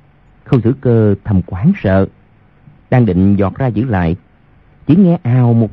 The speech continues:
tiếng. Bên cạnh đã có một người áo vàng chênh chếch giọt qua, hú dài một tiếng. Con ngựa vàng dưới lầu lập tức phi tới chỗ đó. Mọi người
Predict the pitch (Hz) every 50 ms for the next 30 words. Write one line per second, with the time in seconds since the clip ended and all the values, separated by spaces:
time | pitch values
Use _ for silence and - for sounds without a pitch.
0 | - - - 185 220 277 - - _ _ _ _ _ _ _ _ _ _ _ _
1 | - 135 120 117 - - 90 92 95 - - _ _ _ _ _ _ _ _ -
2 | 107 107 - 185 202 143 98 - - 98 95 95 92 87 85 78 - - 123 165
3 | 196 175 117 107 98 92 82 - _ _ _ _ _ _ - 151 123 113 101 -
4 | 175 208 - _ _ - - - - 104 92 - _ _ - 120 120 117 110 104
5 | - _ _ _ _ _ _ _ _ _ - 131 185 226 233 143 131 117 107 107
6 | 101 98 87 - - - 143 175 220 247 - _ _ _ _ _ _ _ _ _
7 | _ _ _ _ - 185 175 131 110 117 123 104 104 110 107 104 101 98 95 95
8 | 135 196 208 151 113 104 95 - - _ _ _ _ - 104 107 104 - _ -
9 | 208 233 - _ _ _ _ _ _ - _ - 160 143 127 117 - - 120 127
10 | 170 202 - - 92 90 98 98 107 147 202 - _ _ _ _ _ _ _ _
11 | _ _ - 98 98 104 110 104 95 95 95 92 90 85 80 76